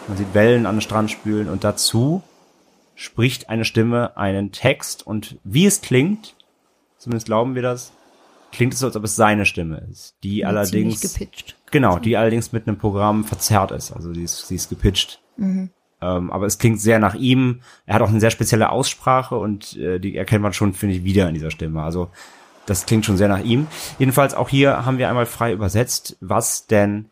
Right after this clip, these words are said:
Speaker 1: in dem Video gesagt wird, das da abläuft. Und zwar,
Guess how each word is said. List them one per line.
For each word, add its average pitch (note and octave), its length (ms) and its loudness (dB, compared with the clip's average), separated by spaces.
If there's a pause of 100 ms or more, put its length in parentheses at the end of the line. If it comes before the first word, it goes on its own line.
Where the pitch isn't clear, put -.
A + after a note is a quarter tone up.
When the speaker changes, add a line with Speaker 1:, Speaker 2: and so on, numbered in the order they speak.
(120)
Speaker 1:
in G#2+ 80 0
dem G#2+ 120 4
Video G#2 200 2
gesagt F#2 720 0
wird, D#2+ 420 -6
das D#2+ 160 -12
da D#2 100 -4
abläuft. F2 600 -4 (1080)
Und A#2 160 0
zwar, D#2 400 0